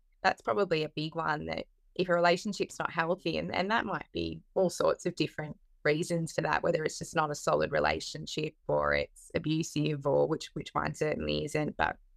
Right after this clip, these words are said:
I grew up in a household that alcohol made my dad really abusive. So I've,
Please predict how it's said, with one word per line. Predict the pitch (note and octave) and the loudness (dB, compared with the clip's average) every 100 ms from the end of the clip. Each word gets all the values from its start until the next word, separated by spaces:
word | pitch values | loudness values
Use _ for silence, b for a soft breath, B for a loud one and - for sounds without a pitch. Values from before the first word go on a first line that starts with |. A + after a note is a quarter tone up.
| - | -2
I | F#3+ | 2
grew | D3 C#3 | 4 4
up | C#3 - - _ | 4 2 -2 _
in | F3 | -2
a | D3+ - | -2 -2
household | D3 D3 - D3 C#3+ C#3+ | -2 -2 -2 -2 0 -2
that | - - - - | -4 -6 -16 -6
alcohol | C#3+ - D3+ D3 | -6 -4 -2 0
made | D3 D3 | 2 2
my | D3 C#3+ | 0 2
dad | C#3+ D3+ | 2 2
really | C#3 D3 D#3 | 0 2 2
abusive. | D3+ - C#2 - - - | 2 0 -4 -2 -2 -2
So | - | 0
I've, | - | 2